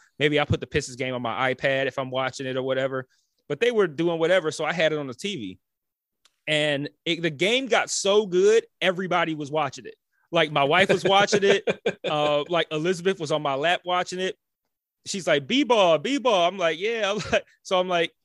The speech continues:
Speaker 1: I'm telling her, I'm like, "Okay, so right now the Pistons are down by two. They're at home, and they can either go for the win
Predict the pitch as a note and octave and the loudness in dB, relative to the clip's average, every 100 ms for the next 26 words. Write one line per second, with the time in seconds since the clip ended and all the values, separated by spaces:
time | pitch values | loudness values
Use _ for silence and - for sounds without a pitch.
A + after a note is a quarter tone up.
0 | _ - - _ - D3 - A3 F#3+ D#3+ | _ -20 -20 _ -8 -6 -2 0 0 -2
1 | D#3+ D3 E3 E3+ - E3+ D3+ D3+ C#3+ _ | -2 -4 -4 -4 0 2 2 0 -2 _
2 | _ _ _ _ _ _ - C#3 F#3 F#3 | _ _ _ _ _ _ -14 -2 -2 0
3 | G#3 G#3 F3 D#3 C3+ F#3+ E3+ E3+ D#3+ E3 | 0 0 0 -2 -4 -8 -6 -6 0 -2
4 | D#3+ D#3 - F3 C3+ B2+ C3 - C3+ D#3+ | 0 -4 -4 -6 -6 -10 -14 -8 -4 -4
5 | E3 G3+ F3+ C#3+ C#3+ _ _ _ - C#3+ | -2 -2 -2 -4 -10 _ _ _ -10 -6
6 | C#3+ D#3 E3 D#3+ C#3+ C3+ E3+ F3+ G3 G3 | -2 -2 -4 -8 -8 -4 -6 -4 -6 -4
7 | A#3 A#3+ B3 | -4 -4 -4